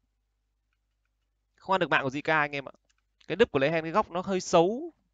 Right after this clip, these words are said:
Và nó bóp chiêu cuối của, nó bị bóp chiêu cuối của Kurt nữa. Ờ, không ăn được cái mạng này. Chứ con Dinh có cái mạng này và cái trụ đường trên này là thôi là con Dinh nó cũng khỏe nha. Thường những cái tên như thế này Zika không nên tham này anh em này.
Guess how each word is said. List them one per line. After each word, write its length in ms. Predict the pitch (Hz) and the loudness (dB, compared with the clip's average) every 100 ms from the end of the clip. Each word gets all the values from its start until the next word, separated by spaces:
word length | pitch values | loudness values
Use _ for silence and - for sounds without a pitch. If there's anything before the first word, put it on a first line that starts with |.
| _ _ _ _ - | _ _ _ _ -10
Và 80 | |
nó 60 | 123 | -2
bóp 220 | 185 226 | 2 2
chiêu 120 | - | 2
cuối 340 | 185 170 175 226 | -2 0 0 0
của, 800 | 190 139 110 104 104 107 107 117 _ _ _ _ _ _ _ _ _ _ _ _ _ _ _ _ _ - - - | -2 0 2 2 0 -2 -4 -10 _ _ _ _ _ _ _ _ _ _ _ _ _ _ _ _ _ -20 -16 -10
nó 100 | 165 | -8
bị 120 | 185 | 0
bóp 200 | 214 226 | 2 2
chiêu 140 | 185 | -2
cuối 320 | - 160 160 | -4 -2 -2
của 380 | 196 165 117 104 | -2 -2 0 0
Kurt 280 | - 185 214 | 0 -4 -4
nữa. 180 | 143 190 _ _ _ _ _ _ | -8 -10 _ _ _ _ _ _
Ờ, 140 | - 135 | -16 -10
không 140 | 147 | -8
ăn 80 | 151 | -6
được 40 | |
cái 100 | 160 | -4
mạng 220 | 160 98 | -2 -2
này. 220 | 117 98 - _ _ - | -4 -8 -14 _ _ -4
Chứ 80 | 202 | 0
con 120 | 226 | 2
Dinh 140 | 220 | 0
có 80 | 202 | -2
cái 80 | 220 | 2
mạng 180 | 214 151 | 2 2
này 120 | 143 | 0
và 60 | |
cái 120 | 139 190 | 0 -4
trụ 180 | 202 | -6
đường 100 | 156 | -4
trên 180 | 147 180 | -2 -2
này 100 | 151 | 0
là 80 | 131 | -2
thôi 160 | 156 147 | -2 -2
là 60 | |
con 120 | 139 | -2
Dinh 160 | 143 156 | -4 -6
nó 60 | 151 | -8
cũng 140 | - | -6
khỏe 240 | 185 127 104 | 0 0 0
nha. 300 | 135 120 101 _ _ _ _ _ _ _ _ _ _ _ _ _ _ _ _ _ _ _ _ _ _ _ _ _ - | -2 -4 -6 _ _ _ _ _ _ _ _ _ _ _ _ _ _ _ _ _ _ _ _ _ _ _ _ _ 0
Thường 180 | 170 | 2
những 100 | 151 | 2
cái 60 | 220 | 0
tên 180 | 226 202 | 4 4
như 60 | |
thế 40 | 185 | 2
này 140 | 165 | 0
Zika 280 | 139 165 170 | -2 -2 -2
không 120 | 180 | -2
nên 100 | 170 | -8
tham 240 | 175 170 143 | -4 -4 -4
này 80 | |
anh 60 | 120 | -8
em 140 | 131 | -12
này. 100 | 120 | -14